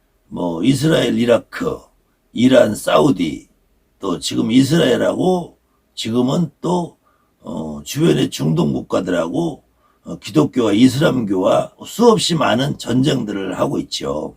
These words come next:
타인의 종교에 대해서 강요하는 것은 서양에서는 거의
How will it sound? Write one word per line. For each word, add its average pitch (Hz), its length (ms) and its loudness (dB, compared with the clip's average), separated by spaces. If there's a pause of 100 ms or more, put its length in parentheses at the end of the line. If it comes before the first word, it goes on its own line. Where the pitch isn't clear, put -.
(100)
타인의 196 600 2
종교에 165 600 2
대해서 110 520 -4
강요하는 120 680 0
것은 107 560 -4 (420)
서양에서는 107 840 -2
거의 127 680 -2